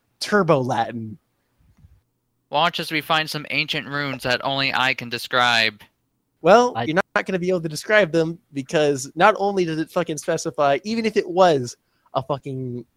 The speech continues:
Speaker 1: thing like that, you can't read it. Or maybe it did say you could read it.
Speaker 2: I can speak,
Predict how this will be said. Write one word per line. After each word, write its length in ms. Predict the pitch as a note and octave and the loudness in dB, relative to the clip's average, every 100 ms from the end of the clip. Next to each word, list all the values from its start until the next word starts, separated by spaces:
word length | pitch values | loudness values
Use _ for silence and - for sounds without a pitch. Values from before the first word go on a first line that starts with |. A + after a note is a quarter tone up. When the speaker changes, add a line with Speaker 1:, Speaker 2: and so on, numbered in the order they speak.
| _ | _
Speaker 1:
thing 140 | E3 E3+ | -4 -2
like 180 | F3+ | -2
that, 240 | G3 G3+ - | -2 -4 -4
you 140 | - C#3+ | -8 -8
can't 320 | - F#3+ - | -2 -2 -2
read 300 | D3 C#3 F#3 D4+ | -8 -6 -2 -2
it. 140 | - - | -4 -4
Or 120 | D#3+ | 0
maybe 180 | G3 A3+ | 2 0
it 80 | D#3+ | -2
did 160 | E3 | -4
say 120 | C3 | -2
you 100 | B2 | -6
could 120 | A#2 A2 | -6 -8
read 160 | A#2 | -8
it. 140 | A2+ A#2 - - - _ _ _ _ _ _ _ _ _ _ _ _ | -8 -12 -20 -20 -20 _ _ _ _ _ _ _ _ _ _ _ _
Speaker 2:
I 120 | B2 | -6
can 260 | B2 C3 B2 | 0 -2 -2
speak, 420 | - D3+ E3+ - | -4 -2 -2 -6